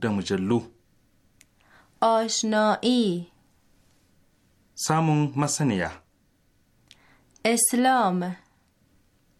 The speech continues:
Speaker 1: Addinin Musulunci.
Speaker 2: مسئله.
Speaker 1: Batu.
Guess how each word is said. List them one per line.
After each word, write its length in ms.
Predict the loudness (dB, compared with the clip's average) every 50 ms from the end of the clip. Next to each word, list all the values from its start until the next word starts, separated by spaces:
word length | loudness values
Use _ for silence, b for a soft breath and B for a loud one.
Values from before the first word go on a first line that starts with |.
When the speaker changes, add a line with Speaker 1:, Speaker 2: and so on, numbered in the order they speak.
| _ _ _ _ _ -6
Speaker 1:
Addinin 640 | -6 -6 -4 -2 0 0 2 2 2 2 0 -2 -2 -4
Musulunci. 680 | -4 -4 -2 0 0 0 0 0 -2 -6 -8 -10 -12 _ _ _ _ _ _ _ b b b b b b b b b b
Speaker 2:
مسئله. 1080 | -2 0 0 0 0 -2 -4 -4 -2 0 0 0 0 0 0 0 2 2 0 0 -4 -8 -14 _ _ _ _ _ _ _ _ _ _ _ _ _ _ _ _ _ _ _ _ _ _ _ _ _ _ _ _ _ _ -10
Speaker 1:
Batu. 460 | -4 -2 -2 -2 0 0 -2 -2